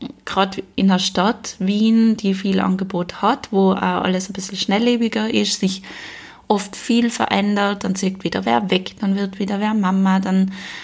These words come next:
äh, ändert sich der Arbeitsweg, dann ist, äh, ja, viele Faktoren, die da zusammenkommen, äh, oder zusammenspielen können.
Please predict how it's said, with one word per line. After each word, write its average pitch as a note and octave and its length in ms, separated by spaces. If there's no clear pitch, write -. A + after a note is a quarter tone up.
äh, G3+ 240
ändert G3 240
sich G#3 220
der - 160
Arbeitsweg, F#3+ 920
dann F#3+ 180
ist, F#3+ 220
äh, G3 180
ja, F#3+ 340
viele A#3 260
Faktoren, G#3 460
die G#3 100
da G3 180
zusammenkommen, G3+ 640
äh, F#3+ 160
oder F#3 260
zusammenspielen G3 580
können. F#3+ 420